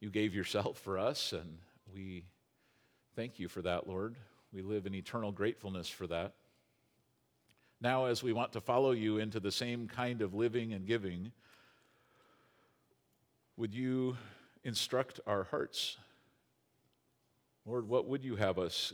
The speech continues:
give, and where would you have us give it? How would you like us to grow from whatever, whatever level of generosity we find ourselves in right now today? How do you want us to grow from here?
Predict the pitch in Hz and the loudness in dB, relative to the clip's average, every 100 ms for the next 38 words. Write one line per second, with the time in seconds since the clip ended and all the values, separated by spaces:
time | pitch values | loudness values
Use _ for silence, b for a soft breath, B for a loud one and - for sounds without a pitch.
0 | 101 90 82 85 - - b b b b | -2 -2 -2 -6 -14 -20 b b b b
1 | - 92 82 85 104 - b b b b | -12 -8 -8 -10 -12 -20 b b b b
2 | b _ _ - 98 98 90 85 90 82 | b _ _ -2 0 2 0 -2 0 0
3 | 82 - 87 71 - _ _ _ _ _ | -2 -4 -4 -6 -14 _ _ _ _ _
4 | _ _ _ _ _ _ _ _ b b | _ _ _ _ _ _ _ _ b b
5 | b - 120 113 110 107 110 110 - 107 | b 0 2 2 2 4 4 2 -2 -4
6 | 92 107 123 98 107 101 101 101 107 110 | 0 4 4 4 2 0 -2 2 4 4
7 | 110 104 104 - _ _ b b b b | 4 4 2 -4 _ _ b b b b
8 | b b b b _ _ _ _ _ _ | b b b b _ _ _ _ _ _
9 | - 110 123 120 120 113 117 98 113 113 | 0 4 6 6 6 6 4 4 2 2
10 | 107 110 110 117 110 101 95 104 110 107 | 4 2 2 2 2 2 0 -2 2 2
11 | 101 104 98 107 101 98 107 107 107 98 | 2 2 2 0 0 2 2 2 -2 -2
12 | 107 98 113 107 113 113 110 - 92 92 | 0 4 4 2 -2 -2 -4 -4 -4 0
13 | 98 92 90 - 92 | 0 -2 -8 -8 -8